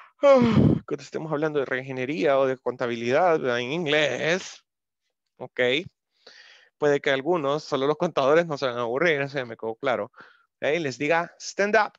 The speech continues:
Ok, "Everybody stand up", le voy a decir. Me voy a parar yo aquí, me van a hacer un par de push-ups para levantarnos y despertarnos. Ok. Next, have a seat. Have a seat.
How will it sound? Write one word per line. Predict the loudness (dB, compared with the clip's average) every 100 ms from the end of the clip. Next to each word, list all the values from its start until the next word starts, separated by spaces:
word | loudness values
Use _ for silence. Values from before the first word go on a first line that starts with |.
| _ _ _ _ _ _ _ _
Ok, | -2
"Everybody | 0 2 2 0
stand | 0 2 4
up", | 4 2
le | -6
voy | -10
a |
decir. | -14 -16 -20 _ _ _ _ _ _ _ _ -16
Me |
voy | -4 -4
a |
parar | 2 2 2
yo | -2
aquí, | -2 0 2 2
me | 2
van | 2
a | 2 0 -2 -6 _ _ -2
hacer | -2
un | -2 -8
par | -4 -4
de | -4
push-ups | -6 -6 -2 0 -2 -2 -6
para | -4 -2
levantarnos | -6 -4 -2 -2 -4
y | -10 -14 _ _ _ _
despertarnos. | -14 -12 -6 -6 -8 -20 _ _ -20 -20 _
Ok. | 0 0 0 _ _ _ _ _
Next, | 0 0 -2 -18 -16 -4
have | -2
a | 0
seat. | 0 -2 -4 -20 _ _ _ _ _ _ _ _ -6
Have | -4
a |
seat. | 0 0 -2